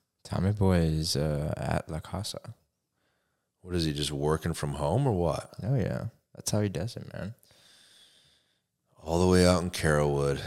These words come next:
Speaker 2: You guys need to get an apartment together.
Speaker 1: Yeah, somewhere closer downtown, huh?
Speaker 2: That'd be nice.
Speaker 1: Yeah, oh, yeah.
Speaker 2: Um,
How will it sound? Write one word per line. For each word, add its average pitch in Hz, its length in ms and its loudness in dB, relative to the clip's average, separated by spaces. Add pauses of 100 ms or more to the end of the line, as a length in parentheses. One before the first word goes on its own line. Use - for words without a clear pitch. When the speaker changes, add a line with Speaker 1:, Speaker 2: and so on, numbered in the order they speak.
(300)
Speaker 2:
You 92 100 -2
guys 135 240 8
need 117 60 0
to 110 80 0
get 101 140 2
an - 60 -10
apartment 95 360 4
together. 71 340 -6 (640)
Speaker 1:
Yeah, 90 380 4
somewhere 90 280 0
closer 85 380 0
downtown, 87 480 0
huh? 90 160 -2 (300)
Speaker 2:
That'd 78 100 -12
be 85 100 2
nice. 69 460 0 (240)
Speaker 1:
Yeah, - 160 -8
oh, - 320 -20 (800)
yeah. 98 240 8
Speaker 2:
Um, 92 260 4